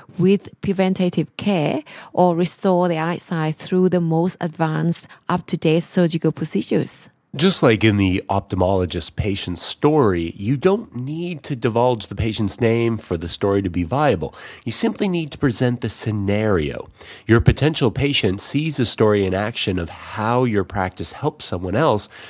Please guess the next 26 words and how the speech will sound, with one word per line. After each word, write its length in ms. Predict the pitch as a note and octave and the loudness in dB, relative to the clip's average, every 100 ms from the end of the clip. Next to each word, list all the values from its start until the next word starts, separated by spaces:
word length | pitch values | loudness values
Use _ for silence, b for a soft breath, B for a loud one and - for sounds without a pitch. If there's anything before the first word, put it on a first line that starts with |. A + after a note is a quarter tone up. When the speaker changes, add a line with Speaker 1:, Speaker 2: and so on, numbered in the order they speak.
| B | B
Speaker 2:
which 240 | A#2+ - | 2 2
translates 840 | - - F3 A3 G3+ B2 F#2 F2 - | -6 -4 -2 -2 -2 0 0 0 -4
to 60 | F#2+ | -8
how 340 | - B2+ B2+ | -2 2 4
it 100 | F#2 | 2
could 140 | - E2 | -2 -4
help 240 | F#2 D2+ | -4 -4
them 480 | D#2+ G2+ C3 F2+ D#2+ - | -4 2 2 2 -4 -6
as 160 | F2 | -2
well. 340 | G2 A#2 - - _ _ _ _ _ | -2 -2 -6 -14 _ _ _ _ _
Speaker 1:
Moving 340 | F3 G3+ A#3 | -8 -4 -2
on 200 | A#3 A3 G#3+ | 0 2 4
to 100 | G#3+ | 4
our 160 | F#3 | 4
last 440 | F3+ E3+ F#3+ - - | 4 2 0 -2 0
principle, 600 | F#3 F3+ - D3 C3+ C#3 B B - | 0 2 0 2 2 0 B B -10
build 440 | D3 G3+ G#3 A3 - - - | 2 4 4 2 -4 -18 -6
trust 400 | G3 F3+ F3+ - _ | -2 -2 -4 -12 _
and 200 | F3 E3 | 0 2
loyalty. 600 | D#3+ D#3+ D3+ - C#3+ C3 D#3 - _ B B B B | 4 4 2 0 -2 -2 -4 -14 _ B B B B
Storytelling 840 | - - A#3+ D4+ - C4+ A#3+ A#3 | -4 2 4 4 0 0 2 2
has 400 | G#3+ F#3 E3 - | 2 2 2 2
another 360 | F#3 E3 D#3+ D3+ - | 2 4 2 0 -4
psychological 1120 | - - F#3 F#3 - F3 E3 F3+ F3+ - D#3 D3+ | -16 -4 -2 0 0 2 2 2 0 0 2 2
benefit 640 | D#3 F#3 A3 - - - | 2 0 -2 -2 -6 -6
for 460 | - D#3+ D#3+ D#3 | -4 0 2 0